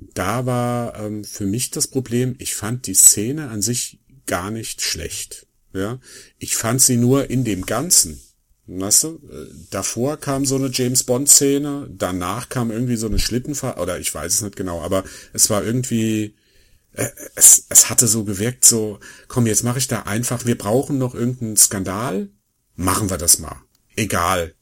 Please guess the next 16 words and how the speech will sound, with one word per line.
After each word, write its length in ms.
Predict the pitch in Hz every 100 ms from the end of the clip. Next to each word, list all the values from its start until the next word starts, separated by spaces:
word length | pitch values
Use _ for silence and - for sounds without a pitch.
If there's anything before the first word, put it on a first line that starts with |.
| 95
reingepackt, 680 | 95 98 101 - - - -
ja. 200 | 98 113 - -
Es 160 | 117 117
war, 180 | 110 -
hatte 260 | 123 123
irgendwie 320 | 98 135 131
keinen, 840 | 127 113 117 131 131 127 120 110 71
äh, 160 | 98 101 - - - _
keinen 340 | 120 110 110
Bezug, 640 | 101 - - 143 156 - - - - _ _ _
ja, 240 | 85 113 107
inhaltlich 580 | 135 170 170 147 127 120
vielleicht 440 | - 110 98 -
schon 380 | - 107 135 180
zur 200 | - 107
Handlung, 440 | 101 127 151 160